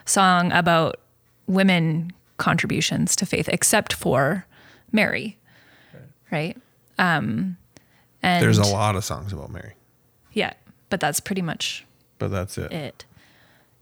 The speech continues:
Speaker 1: And I, like, I would almost agree with you, except that one of the questions I would have is that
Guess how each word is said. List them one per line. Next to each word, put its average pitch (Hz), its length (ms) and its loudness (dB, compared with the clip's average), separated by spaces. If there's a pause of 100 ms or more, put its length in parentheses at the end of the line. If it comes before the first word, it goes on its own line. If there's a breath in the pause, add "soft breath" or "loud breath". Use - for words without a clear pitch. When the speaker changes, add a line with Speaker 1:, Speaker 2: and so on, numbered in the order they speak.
(180)
Speaker 1:
And 214 160 2
I, 208 220 2
like, 208 240 4
I 196 180 4
would 196 240 2
almost 277 380 2
agree 269 220 2
with 269 100 0
you, 277 140 4
except 214 320 2
that 190 220 4
one 208 180 2
of 202 100 2
the 196 80 2
questions 185 420 0
I 190 140 6
would 190 140 2
have 160 340 0
is 170 400 0
that 165 360 0